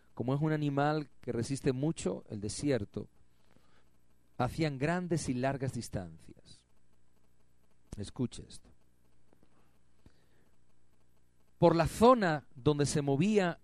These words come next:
se movían estos dromedarios, normalmente esa zona era la península o el, o lo que se llama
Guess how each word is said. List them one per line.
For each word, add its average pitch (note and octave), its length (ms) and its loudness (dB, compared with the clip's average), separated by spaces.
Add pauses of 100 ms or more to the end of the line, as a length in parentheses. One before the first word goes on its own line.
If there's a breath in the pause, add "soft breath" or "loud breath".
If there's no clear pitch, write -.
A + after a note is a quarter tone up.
(380)
se - 180 -8
movían D3 400 2
estos D#3 260 0
dromedarios, B2+ 1000 0 (1040)
normalmente E3+ 640 2
esa D#3 180 0
zona D3+ 360 2
era D#3+ 220 2 (140)
la - 160 -2
península D3 800 0
o A#2 140 0
el, A2 200 -6
o A#2 140 -2
lo A2 120 2
que A#2 140 -4
se A2+ 140 -6
llama B2+ 380 -2